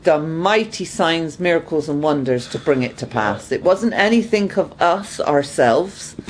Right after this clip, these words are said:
but we saw God go to work mightily in that situation. So, you know, if you need to build a vision board for yourselves, for your visions right now, or where you're,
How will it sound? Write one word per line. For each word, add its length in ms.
but 200
we 160
saw 300
God 380
go 180
to 80
work 360
mightily 760
in 120
that 200
situation. 800
So, 440
you 120
know, 160
if 200
you 160
need 240
to 80
build 320
a 60
vision 420
board 300
for 120
yourselves, 880
for 180
your 260
visions 720
right 260
now, 300
or 160
where 300
you're, 260